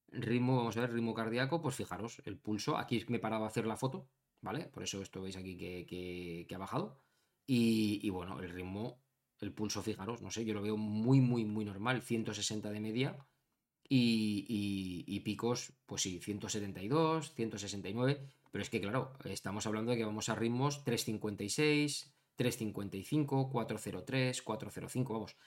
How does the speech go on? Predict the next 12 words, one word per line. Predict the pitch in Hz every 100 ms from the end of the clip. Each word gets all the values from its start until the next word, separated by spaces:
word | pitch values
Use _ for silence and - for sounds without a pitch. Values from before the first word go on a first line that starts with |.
| -
ritmo | - 120 123 123
medio | 131 120 104
del | 101
diez | 107 110
K, | 117 131
cuatro | 135 131 123
catorce. | 98 113 127 - - _ _ _ _
Entonces | 98 98 104 104
ahora | 110
mismo | 110 107 107
para | 104
mí, | 104 107 135